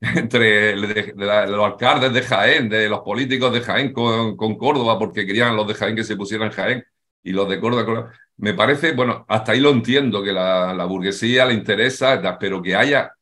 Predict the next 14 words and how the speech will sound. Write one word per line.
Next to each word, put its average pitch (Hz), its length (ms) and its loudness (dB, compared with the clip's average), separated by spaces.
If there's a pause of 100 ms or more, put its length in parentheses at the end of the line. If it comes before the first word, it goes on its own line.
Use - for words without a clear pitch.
(120)
o 107 40 -10
sea, 104 180 0
es 135 40 -2
que 147 140 0
no 160 100 2
se, 170 300 -2 (360)
quitado, 131 600 4
creo 123 280 0
que 104 200 -4
Nación 101 400 -2
Andaluza, 101 880 -2
eh, 92 680 -4
el 95 140 -4
sua 110 640 -2